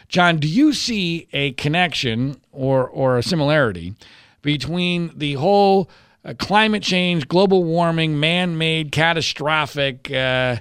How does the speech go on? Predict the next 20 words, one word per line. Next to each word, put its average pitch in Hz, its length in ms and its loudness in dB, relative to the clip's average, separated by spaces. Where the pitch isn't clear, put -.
uh, 123 300 -2
we're 139 140 2
all 151 140 4
gonna 139 240 -2
die, 120 760 2
uh, 131 140 -2
global 147 480 2
warming, 139 640 0
uh, 123 100 -12
theory, 117 600 -2
and 180 540 2
the 156 180 -2
whole 185 360 2
Penn 175 280 -2
State, 165 340 0
Joe 156 180 0
Paterno, 151 380 -2
Jerry 143 260 0
Sandusky 160 540 -2
case?" 85 480 -8